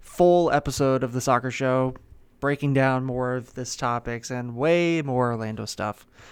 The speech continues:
later in the week. And then, like I said, we'll have another Orlando-Cincinnati match preview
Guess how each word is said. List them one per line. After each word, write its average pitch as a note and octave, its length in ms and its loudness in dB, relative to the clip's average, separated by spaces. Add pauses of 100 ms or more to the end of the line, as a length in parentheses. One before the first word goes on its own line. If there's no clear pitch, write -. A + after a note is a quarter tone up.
(200)
later A#2+ 280 -4
in A#2 80 -6
the A#2 60 -6
week. B2 340 -4
And A#2+ 100 -6
then, A2+ 120 -2
like A2+ 160 -4
I G2+ 60 -8
said, F#2+ 280 -8 (320)
we'll A#2+ 120 -6
have A#2+ 120 -2
another A#2 380 -4 (680)
Orlando-Cincinnati D3+ 1000 4
match B2 280 -4
preview A#2 480 -4